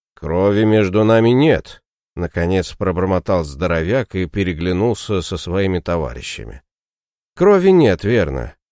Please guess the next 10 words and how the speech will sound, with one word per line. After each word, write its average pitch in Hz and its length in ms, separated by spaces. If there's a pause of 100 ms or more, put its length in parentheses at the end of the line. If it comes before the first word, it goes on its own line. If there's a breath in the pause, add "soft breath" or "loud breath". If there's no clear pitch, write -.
(320)
Поклянетесь 160 760
мне 127 300
в 107 40
верности 117 580
своими 110 480
богами 110 640 (260)
и 110 220
станете 135 500
моими 110 400
хиртманами, 76 880